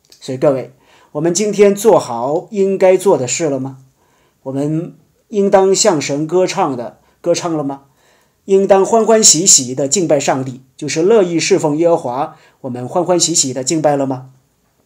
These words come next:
应当感谢上帝，我们感谢了吗？如果没有，赶快找一个时间跪下来，或者站着，或者坐着都可以，花一点时间来感谢上帝，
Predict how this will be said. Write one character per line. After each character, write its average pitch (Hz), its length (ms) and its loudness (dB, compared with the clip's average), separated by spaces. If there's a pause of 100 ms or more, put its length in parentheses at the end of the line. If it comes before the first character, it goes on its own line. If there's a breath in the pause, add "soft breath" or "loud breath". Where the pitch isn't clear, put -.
(560)
应 208 160 0
当 208 180 8
感 127 180 0
谢 196 160 2
上 170 220 2
帝， 151 220 -4 (180 soft breath)
我 139 80 -6
们 151 180 -4
感 117 240 -6
谢 185 240 2
了 160 80 4
吗？ 151 280 -6 (760)
如 156 140 -6
果 170 80 4
没 160 160 4
有， 113 180 -2 (280)
赶 117 160 -12
快 160 180 -2
找 127 220 -6
一 156 60 -8
个 160 280 -6
时 - 180 -6
间 170 360 2 (380 soft breath)
跪 151 160 0
下 139 180 0
来， 107 220 -10
或 156 220 -2
者 147 100 -2
站 170 240 2
着， - 100 -10
或 - 200 -6
者 185 100 2
坐 190 260 2
着 113 120 -8
都 180 160 0
可 170 160 4
以， 120 160 -2 (360 soft breath)
花 190 220 4
一 - 40 4
点 147 140 2
时 147 180 -4
间 160 260 2
来 147 160 -4
感 117 240 -4
谢 175 200 2
上 143 240 0
帝， 127 180 -8